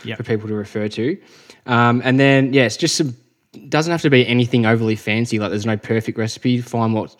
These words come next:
Speaker 2: what works best for you in terms of exercise selection. But typically you'd look at, um, the glutes is a, is a big one. So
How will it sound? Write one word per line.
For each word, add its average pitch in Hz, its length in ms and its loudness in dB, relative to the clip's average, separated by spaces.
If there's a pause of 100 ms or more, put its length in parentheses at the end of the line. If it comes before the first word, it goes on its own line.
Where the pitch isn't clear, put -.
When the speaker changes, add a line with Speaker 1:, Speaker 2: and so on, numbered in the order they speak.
Speaker 2:
what 110 200 -6 (380)
works 110 280 -4
best - 360 -4
for - 100 -8
you 117 260 2
in 156 120 2
terms 110 280 2
of 107 120 0
exercise 110 500 -2
selection. 113 460 -2
But 113 280 -4 (360)
typically 120 440 2
you'd 117 160 4
look 117 200 2
at, 113 220 0
um, 107 640 0 (880)
the - 80 -4
glutes 120 560 0 (200)
is 113 180 -2
a, 113 140 -2
is 117 100 -4
a 110 60 -6
big 113 160 -6
one. 139 240 -2
So 107 320 -8